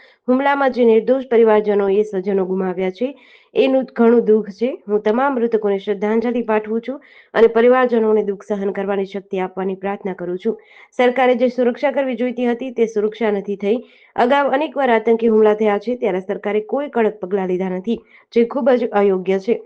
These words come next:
તેવા સરકાર પર આકરા પ્રહાર કર્યા હતા અને કોંગ્રેસને મજબૂત અરવલ્લી જિલ્લા પ્રમુખ મળે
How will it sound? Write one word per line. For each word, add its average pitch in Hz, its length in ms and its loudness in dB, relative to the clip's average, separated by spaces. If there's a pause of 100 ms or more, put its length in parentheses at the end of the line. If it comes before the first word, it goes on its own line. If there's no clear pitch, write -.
(320)
તેવા 226 200 4
સરકાર 247 480 2
પર 269 320 -2
આકરા 220 340 -2
પ્રહાર 214 300 -2
કર્યા 180 280 -4
હતા 185 180 -4 (140)
અને 196 180 -8
કોંગ્રેસને 240 720 0 (260)
મજબૂત 247 440 2
અરવલ્લી 233 440 0
જિલ્લા 220 280 2
પ્રમુખ 202 360 -2
મળે 208 320 2